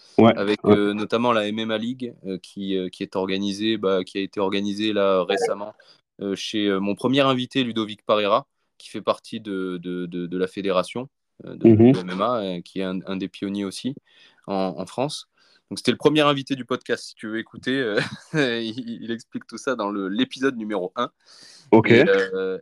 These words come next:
Speaker 2: et, euh, il a organisé la M M A League, donc un gros, gros événement amateur qui a été rediffusé en direct en plus sur YouTube. Euh, et c'est, c'est important, moi, je pense, le sport amateur,
Speaker 1: Ouais,
Speaker 2: il y en a
Speaker 1: il faut, ouais.
Speaker 2: pas en France pendant longtemps.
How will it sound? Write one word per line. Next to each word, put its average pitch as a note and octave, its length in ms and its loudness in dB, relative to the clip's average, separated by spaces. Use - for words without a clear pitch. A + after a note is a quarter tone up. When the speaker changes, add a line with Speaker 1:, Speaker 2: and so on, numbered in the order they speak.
Speaker 2:
et, G2+ 180 -8
euh, G2 140 -6
il G2+ 100 -4
a G#2 40 2
organisé G#2+ 360 -4
la A2+ 80 0
M G#2 140 -6
M G#2 80 -8
A G2+ 80 -6
League, A#2+ 160 -10
donc G2 180 -8
un F#2 80 -4
gros, A#2 280 -2
gros B2 160 -2
événement A2+ 420 -2
amateur A2 420 -4
qui G2 120 -14
a - 20 -10
été G2+ 160 -12
rediffusé G#2 500 -8
en G#2+ 100 -10
direct A2+ 360 -4
en F#2+ 80 -10
plus A2 180 -20
sur G#2+ 240 -4
YouTube. B2 400 -4
Euh, F2+ 800 -4
et G2 80 -6
c'est, G#2 380 -2
c'est - 100 -2
important, D3+ 380 2
moi, B2 160 0
je - 80 -14
pense, - 240 -2
le A2+ 80 -6
sport G#2+ 240 2
amateur, A2+ 260 8
Speaker 1:
Ouais, C3 60 10
Speaker 2:
il - 20 6
y - 20 2
en A2 40 -4
a B2+ 100 8
Speaker 1:
il C3 60 12
faut, A#2+ 60 10
ouais. G#2 80 10
Speaker 2:
pas C3+ 100 4
en B2 120 -12
France - 300 -8
pendant G2+ 260 -8
longtemps. G#2+ 380 -10